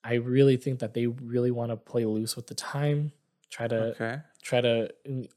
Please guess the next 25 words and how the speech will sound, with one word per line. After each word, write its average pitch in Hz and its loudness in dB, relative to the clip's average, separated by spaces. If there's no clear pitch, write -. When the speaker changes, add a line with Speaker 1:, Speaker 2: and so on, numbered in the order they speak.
Speaker 1:
you 143 -2
know, 107 -4
uh, 113 -6
Speaker 2:
Huh. 107 -8
Speaker 1:
reason 123 2
their 120 0
Hisuian 117 -4
Pokemon, 120 -8
maybe. 131 -2
Speaker 2:
Okay. 131 -6
Speaker 1:
Also, 135 6
in 127 -4
the 117 -6
center, 127 -2
it 135 2
has 123 -2
that 110 -10
same 135 -2
design 120 -4
that's 107 -4
very 117 2
common 110 -10
in 110 -12
Portugal, 107 -10
um, 107 -4